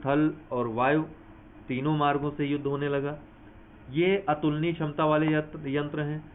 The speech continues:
इनके आ जाने से अब सब कुछ युद्ध के उदर में समा जाएगा। नागरिक और ना-, और अना-, अ, जो नागरिक और सैन्य हैं, उनके बीच भेद समाप्त हो जाएगा, क्योंकि जब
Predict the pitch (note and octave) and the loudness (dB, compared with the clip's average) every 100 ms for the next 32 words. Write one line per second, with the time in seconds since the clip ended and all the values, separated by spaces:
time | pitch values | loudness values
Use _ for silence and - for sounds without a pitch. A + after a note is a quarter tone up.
0 | - - D3+ D#3 E3+ D#3 D#3 D#3 E3 D#3+ | -18 -6 -2 0 2 4 2 2 0 -2
1 | E3 D#3+ C#3+ - C#3+ - D3+ C3 C3 C3 | -4 -4 -6 -4 -6 -4 -6 -2 -4 -2
2 | C#3 D3+ C3+ - - - C3+ D#3+ D#3+ D#3 | 0 0 0 -4 -16 -8 0 2 2 -2
3 | D3 D3 D3 D3 D3 D#3 D#3 - - - | -2 0 2 2 2 2 -2 -8 -16 -20
4 | - - B2+ C3 C#3 C#3+ D#3+ D3+ C#3+ C#3 | -20 -18 -6 0 2 4 2 2 0 0
5 | C#3 - C#3 C#3+ D3 - D3+ D3 C#3+ C#3 | -2 0 0 0 -2 0 2 2 0 -2
6 | C3 B2+ C3+ C3+ C3 - - - B2+ C3 | -2 -2 -2 -2 -2 -10 -18 -12 -2 0
7 | C3+ D3+ D#3 D3+ D3 - C#3+ D3+ D3+ D3 | 2 2 2 0 0 -2 -2 0 -2 -2
8 | C#3 C3+ C#3+ B2 C3 A2+ A#2+ C3 B2+ A#2 | -4 -4 -4 -4 -6 -4 -2 -2 -2 -4
9 | C3 C3 B2+ C3 C3 C#3 - - - - | -2 -4 -2 0 -2 -4 -8 -20 -20 -20
10 | - B2+ C3 D3 D3 C#3+ C3+ | -14 -12 -4 -2 0 0 -2